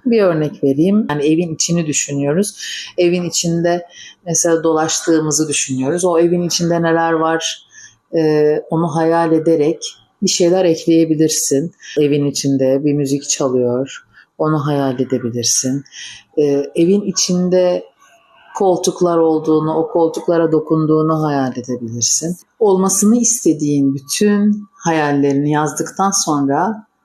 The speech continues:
kafanda onları canlandırmanı ve imgelemeni istiyorum. İmgelemeyi şu şekilde yapıyoruz.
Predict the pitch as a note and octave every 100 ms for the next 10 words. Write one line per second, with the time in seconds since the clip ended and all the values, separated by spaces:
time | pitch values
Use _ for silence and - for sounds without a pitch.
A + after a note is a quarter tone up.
0 | _ _ _ _ - - G#3 G#3+ G#3+ E3+
1 | D3+ D3+ G3 - G#3 G3+ F#3+ G3+ F3+ E3
2 | D#3 D3+ D3 D3+ D3 C#3+ D#3+ G3+ G#3 -
3 | F#3 F3 E3 D#3+ D#3+ D3 C#3+ C#3 C3+ -
4 | C#3 C3+ C3+ C#3 - - - _ - G3+
5 | G3 G3 G3 G3 A#3 A#3 - E3+ D3 C3+
6 | C#3 C3+ C3+ C#3+ C3+ G3 C4+ -